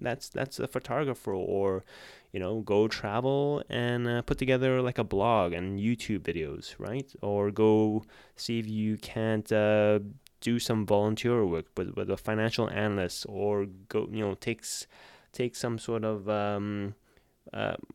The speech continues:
I don't know what, if there's an internship for, like, nurses, just like, I mean, there's always something that you can do to see if you would like that job or that career. Uh, if n-, anything else, just take time away, go travel or just go work,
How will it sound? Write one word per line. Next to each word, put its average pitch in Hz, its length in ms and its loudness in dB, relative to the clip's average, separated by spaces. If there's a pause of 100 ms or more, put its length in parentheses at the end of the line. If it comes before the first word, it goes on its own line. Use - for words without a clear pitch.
(160)
I 113 100 0
don't 95 140 2
know 82 80 -2
what, 55 180 -2
if 110 160 -4
there's 113 220 2
an 104 280 -4
internship 117 800 2
for, 101 280 -2
like, 90 140 -2
nurses, 101 540 -2
just 95 220 -10
like, 87 140 -6
I 120 80 0
mean, 113 200 2
there's 113 160 0
always 147 320 0
something 123 300 0
that 104 180 2
you 101 140 -4
can 107 200 -2
do 107 260 2
to - 120 -6
see 113 640 -2
if 90 140 -6
you 98 540 0
would 95 160 -4
like 92 440 -2 (300)
that 90 340 -6
job 85 520 -4
or 95 220 -2 (120)
that - 220 -12
career. 85 540 -8 (440)
Uh, 101 260 -4
if 113 160 -4
n-, 117 280 -2 (220)
anything 147 380 2
else, 82 380 -6
just - 260 -4
take 104 220 -2
time 110 240 0
away, 104 200 2
go 120 760 2
travel 113 640 2
or 104 220 2
just 101 260 -4
go 101 160 4
work, 107 540 4